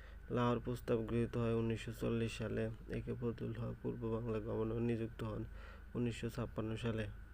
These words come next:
বঙ্গভঙ্গকালে ভারতের ভাইসরয় ছিলেন লর্ড কার্জন। বঙ্গবন্ধু রোধ হয় উনিশশো এগারোশো সালে, এগারো সালে বঙ্গভঙ্গ হয়। লর্ড কার্জনের সময়ে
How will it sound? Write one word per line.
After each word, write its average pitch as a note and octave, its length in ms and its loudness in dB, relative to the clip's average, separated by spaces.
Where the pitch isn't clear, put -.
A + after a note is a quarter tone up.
বঙ্গভঙ্গকালে A#2+ 1040 4
ভারতের A2+ 460 4
ভাইসরয় A2+ 600 2
ছিলেন A2+ 320 0
লর্ড A2+ 300 2
কার্জন। A2+ 760 0
বঙ্গবন্ধু A2 460 4
রোধ A2 260 2
হয় A#2 120 4
উনিশশো A2+ 640 2
এগারোশো A2 680 0
সালে, A2 200 -2
এগারো A2 540 0
সালে A2+ 340 0
বঙ্গভঙ্গ A2+ 560 4
হয়। A2 360 2
লর্ড A2 360 4
কার্জনের A2 460 0
সময়ে A2+ 440 2